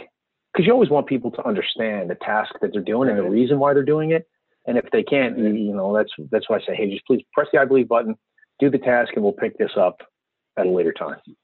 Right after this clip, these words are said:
Speaker 2: So this is the first time I've heard about the "I believe" button. I like the,
Speaker 1: Yeah.
Speaker 2: uh, "I believe" button, but I, I do think that I've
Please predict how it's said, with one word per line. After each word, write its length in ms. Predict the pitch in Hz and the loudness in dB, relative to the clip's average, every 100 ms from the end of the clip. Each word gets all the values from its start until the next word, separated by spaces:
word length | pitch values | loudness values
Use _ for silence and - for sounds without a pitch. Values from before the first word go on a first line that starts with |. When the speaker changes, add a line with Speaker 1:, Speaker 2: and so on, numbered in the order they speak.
| _ _ _ _ _ - | _ _ _ _ _ 0
Speaker 2:
So 160 | 147 | 2
this 200 | 127 165 | 4 4
is 120 | 180 147 | 2 2
the 120 | 135 | 2
first 260 | 160 143 | 2 2
time 140 | - 135 | 2 2
I've 140 | 120 | 0
heard 200 | - 135 | 2 2
about 240 | 135 135 123 | 2 0 0
the 120 | 120 | 2
"I 120 | 117 | 2
believe" 360 | 120 117 127 113 | 2 0 0 0
button. 380 | 127 131 156 156 _ _ _ | 0 0 -4 -8 _ _ _
I 80 | 110 | -4
like 320 | 113 120 135 - | 0 2 0 -2
the, 100 | 113 | -2
Speaker 1:
Yeah. 220 | 110 107 104 | 0 0 -2
Speaker 2:
uh, 40 | - | -2
"I 140 | 110 | -2
believe" 340 | 107 113 110 98 | -2 0 -2 0
button, 320 | 110 113 120 | 0 0 0
but 140 | 113 120 | 0 2
I, 180 | 117 113 - _ - | 2 0 -8 _ -4
I 80 | |
do 200 | 117 151 | 2 2
think 240 | 175 175 160 | 4 0 2
that 80 | 135 | 2
I've 180 | 127 | 2